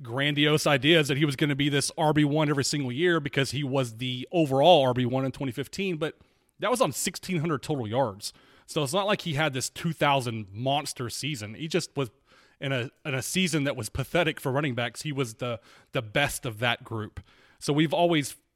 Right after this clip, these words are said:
had these unrealistic expectations. I see him as a, as a twelve hundred yard total back, like, on a weekly, on a, on a seasonally basis, because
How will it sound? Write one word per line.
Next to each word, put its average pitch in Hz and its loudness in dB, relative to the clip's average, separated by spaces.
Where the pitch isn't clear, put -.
had 143 -4
these 123 -6
unrealistic 120 -4
expectations. 113 -12
I 247 4
see 247 -2
him 220 -2
as 185 -2
a, 180 2
as 170 -2
a 147 -2
twelve 185 -4
hundred 175 -2
yard 151 0
total 170 2
back, 123 0
like, 117 -4
on 131 -4
a 123 -2
weekly, 131 -4
on 139 0
a, 110 -4
on 123 -10
a 110 -8
seasonally 127 -4
basis, 117 -4
because 113 -8